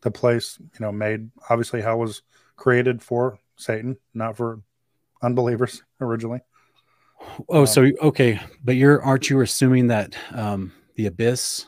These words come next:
Speaker 2: um, or the abuso, as it's sometimes said in the Greek,
Speaker 1: Mm-hmm.
Speaker 2: that, that, that was made for Satan, and that Satan,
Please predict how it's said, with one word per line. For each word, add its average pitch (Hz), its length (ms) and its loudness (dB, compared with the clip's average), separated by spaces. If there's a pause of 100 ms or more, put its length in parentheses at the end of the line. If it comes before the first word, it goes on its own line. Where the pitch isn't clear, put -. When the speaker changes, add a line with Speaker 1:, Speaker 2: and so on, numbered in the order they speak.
(160)
Speaker 2:
um, 98 340 -10
or 104 120 -10
the 98 140 -4
abuso, 104 640 -4
as 92 100 -10
it's - 120 -12
sometimes 101 400 -8
said 104 100 -6
in 95 60 -6
the 92 60 -8
Greek, 98 280 -8 (100)
Speaker 1:
Mm-hmm. 117 140 -8 (240)
Speaker 2:
that, 208 160 -2
that, 107 100 -2
that 104 200 0
was 101 140 -2
made 104 220 -2
for 98 120 -10
Satan, 147 520 -2
and 107 140 -4
that - 140 -6
Satan, 110 500 -4